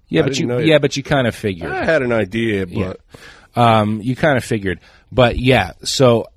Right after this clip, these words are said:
Speaker 1: was tog fishing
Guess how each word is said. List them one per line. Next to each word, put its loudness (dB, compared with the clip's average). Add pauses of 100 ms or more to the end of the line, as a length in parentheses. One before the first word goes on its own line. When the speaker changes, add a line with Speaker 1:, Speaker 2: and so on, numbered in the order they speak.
(1000)
Speaker 1:
was -2
tog 2
fishing -6